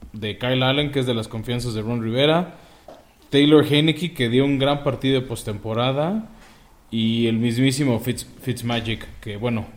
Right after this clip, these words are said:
yo creo que Paco espera sea más bien Fitzpatrick en vez de Fitzmagic. <laughs>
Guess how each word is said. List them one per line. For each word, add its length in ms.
yo 160
creo 160
que 80
Paco 600
espera 440
sea 160
más 160
bien 200
Fitzpatrick 680
en 120
vez 120
de 100
Fitzmagic. 600
<laughs> 100